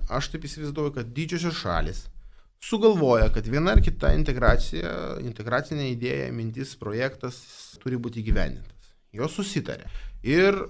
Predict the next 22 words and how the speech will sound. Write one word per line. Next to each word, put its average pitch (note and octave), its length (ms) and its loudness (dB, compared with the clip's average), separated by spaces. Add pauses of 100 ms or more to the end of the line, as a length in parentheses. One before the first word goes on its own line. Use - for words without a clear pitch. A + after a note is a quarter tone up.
(120)
startuoja. C3+ 640 0 (440)
Prieš D#3 220 -2
startuodamos G3+ 640 6
jos F3 240 4
atsisuka F3 400 -4
į D#3 160 4
periferijoje C3+ 640 2
arba, F#2 300 -4
tas, - 180 -18
sakykim, F#2+ 400 -12
kitose B2+ 400 -4
greičiuose, G#2 460 -2 (160)
arba, G#2+ 480 -2
sakykim, A2 320 -8 (100)
tas - 160 -10 (320)
mažiau B2 680 0 (180)
įtakingas A#2 640 -2
vidurio A2 400 -2
rytų G#2+ 240 -6
Europos A2+ 400 -4
šalis A2+ 380 -2 (760)
ir E3 320 8